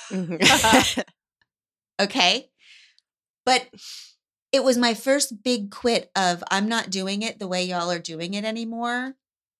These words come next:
Speaker 2: And even those of you who su-, who are pretending to be the boss of me,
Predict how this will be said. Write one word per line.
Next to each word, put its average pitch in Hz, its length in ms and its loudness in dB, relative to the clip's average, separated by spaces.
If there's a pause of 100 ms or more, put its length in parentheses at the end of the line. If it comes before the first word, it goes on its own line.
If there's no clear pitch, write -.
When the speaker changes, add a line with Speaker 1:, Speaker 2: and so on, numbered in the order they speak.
(360)
Speaker 2:
And 233 200 -2
even 233 340 0
those 220 380 0
of 240 100 -6
you 240 200 0
who 254 120 -4
su-, 226 380 -4
who 233 160 0
are 196 100 4
pretending 214 460 -4
to 247 80 -4
be 202 80 -4
the 196 120 0 (140)
boss 175 320 2
of 285 160 -2
me, 339 280 2